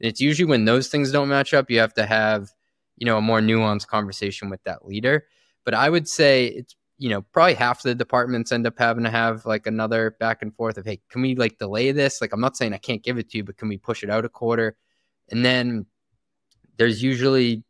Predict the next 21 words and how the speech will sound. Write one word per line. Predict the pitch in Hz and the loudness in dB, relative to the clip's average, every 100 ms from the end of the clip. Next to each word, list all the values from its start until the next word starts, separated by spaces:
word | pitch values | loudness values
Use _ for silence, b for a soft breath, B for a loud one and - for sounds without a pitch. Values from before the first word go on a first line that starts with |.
| _ _ | _ _
probably | 127 117 | 0 0
two | - 120 | 0 -2
or | 117 | 0
three | 113 107 | -2 0
conversations | 107 107 110 104 107 104 | 0 0 -4 -6 -6 -8
with | 101 | -8
your | 104 | -6
C | 98 - 98 104 | -6 -6 -6 -2
E | 107 | 0
O | 120 | 2
where | 123 110 107 | 0 0 -2
it's | 104 - 190 | -4 -6 0
not | 202 - | 0 0
like, | 107 98 _ _ _ _ _ _ _ | -6 -6 _ _ _ _ _ _ _
"Do | 113 | -2
you | 127 | -2
agree | 110 139 | 2 2
with | 143 | 2
this | 127 113 | 0 -2
or | 110 | -2
not?" | 107 107 107 | 2 2 2